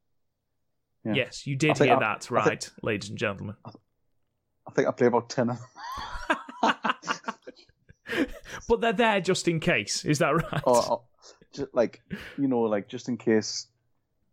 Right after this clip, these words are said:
Speaker 1: the internet imploded and I couldn't get any hits, I've got enough to keep us going.
Speaker 2: Yeah,
Speaker 1: <laughs>
Speaker 2: I mean, seventeen thousand ga-, even if you played one a day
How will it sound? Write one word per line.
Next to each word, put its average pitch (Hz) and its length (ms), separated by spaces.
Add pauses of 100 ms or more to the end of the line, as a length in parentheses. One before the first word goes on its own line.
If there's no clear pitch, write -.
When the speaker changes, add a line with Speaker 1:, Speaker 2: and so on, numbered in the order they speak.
(160)
Speaker 1:
the - 120
internet 113 340
imploded 110 460
and 104 120
I 98 60
couldn't 107 240
get 104 260
any 98 320 (1700)
hits, - 360 (200)
I've 98 140
got 104 220 (160)
enough 101 240
to - 80
keep - 200
us 107 100
going. 107 260 (260)
Speaker 2:
Yeah, 110 260 (140)
Speaker 1:
<laughs> - 120
Speaker 2:
I 131 100
mean, 120 300 (600)
seventeen 165 640
thousand 147 420
ga-, 135 120
even 196 260
if 196 100
you 180 80
played 160 320
one 151 260
a 143 100
day 123 480